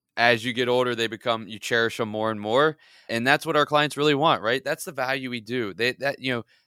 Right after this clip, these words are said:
I think that if we can start as an industry, and I, I'd be interested to know your thoughts on this, right? How do we shift the conversation? I think you're trying to do that with this bridging the gap mentality, is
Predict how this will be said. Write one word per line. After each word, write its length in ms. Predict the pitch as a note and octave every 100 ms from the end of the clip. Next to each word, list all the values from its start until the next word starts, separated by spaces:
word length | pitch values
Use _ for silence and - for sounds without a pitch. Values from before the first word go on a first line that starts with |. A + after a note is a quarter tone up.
| -
I 80 | C3
think 160 | E3
that 120 | E3+
if 120 | C3 C#3+
we 100 | C#3+
can 160 | C3+
start 260 | - B2 B2
as 140 | A2
an 80 | G#2
industry, 880 | G#2 A2+ A2 - - G2 F#2 F#2 -
and 120 | G#2
I, 200 | G2+ F#2+
I'd 80 | G2+
be 100 | A#2+
interested 320 | A#2+ - B2
to 60 | A2+
know 100 | G#2+
your 220 | G2+ A2
thoughts 340 | - G2 -
on 120 | F#2+
this, 180 | F#2+ -
right? 160 | G#2 G2
How 120 | A#2+
do 60 | D#3+
we 120 | D3+
shift 340 | - C3 -
the 100 | A#2
conversation? 540 | - A2 G#2 A2+ G#2 G#2+
I 40 |
think 240 | C#3+ D3+
you're 120 | C3 A#2
trying 280 | A#2+ A#2
to 80 | G#2+
do 240 | F2+ A2 A2+
that 260 | G2 F#2
with 160 | F#2+ -
this 140 | G2
bridging 320 | - G#2+ G2+
the 80 | G2+
gap 240 | F#2 G2 F#2
mentality, 680 | F#2 F#2 G2+ A2 F#2+ F2+
is 200 | F#2+ F2+